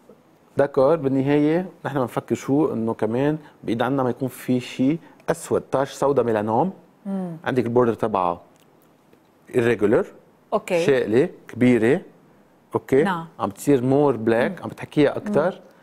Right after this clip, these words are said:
Speaker 1: و-، والنظر تبعها، آه، مش
Speaker 2: منه
Speaker 1: عاجبك
Speaker 2: غريب.
Speaker 1: وعم،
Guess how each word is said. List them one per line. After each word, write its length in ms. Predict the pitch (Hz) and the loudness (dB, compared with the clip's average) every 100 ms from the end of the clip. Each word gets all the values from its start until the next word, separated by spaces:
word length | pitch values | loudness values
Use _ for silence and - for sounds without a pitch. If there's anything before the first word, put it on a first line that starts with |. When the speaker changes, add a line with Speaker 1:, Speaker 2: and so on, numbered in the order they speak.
| - - _ - | -20 -20 _ -4
Speaker 1:
و-، 640 | 117 117 113 110 107 107 - | 0 4 4 4 4 0 -4
والنظر 640 | 104 104 113 151 147 139 | -6 -4 -2 0 2 0
تبعها، 680 | 139 117 131 123 131 143 - | 0 0 2 2 2 0 0
آه، 180 | 113 110 | 0 0
مش 240 | 104 233 | 0 2
Speaker 2:
منه 220 | 254 247 - | 4 4 2
Speaker 1:
عاجبك 180 | - | 2
Speaker 2:
غريب. 220 | - - 127 | 2 2 2
Speaker 1:
وعم، 540 | 123 117 - 117 | 4 2 0 -2